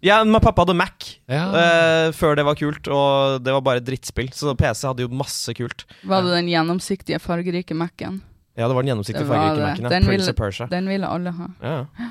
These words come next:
Speaker 3: Og det sa-, det har jeg også installert på de her M S-dos-maskinene til pappa.
Speaker 1: Ja.
Speaker 3: Prince of Persia.
Speaker 1: Ja.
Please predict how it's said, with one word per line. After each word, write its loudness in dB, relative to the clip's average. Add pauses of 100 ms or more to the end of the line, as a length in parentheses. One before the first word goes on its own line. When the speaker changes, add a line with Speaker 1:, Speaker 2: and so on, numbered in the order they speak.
Speaker 3:
Og 4
det 4
sa-, -4
det 4
har 0
jeg 0
også -8
installert -10
på -6
de -4
her -4
M -2
S-dos-maskinene -8
til -8
pappa. -8 (220)
Speaker 1:
Ja. 6
Speaker 3:
Prince 2
of -6
Persia. 0
Speaker 1:
Ja. 4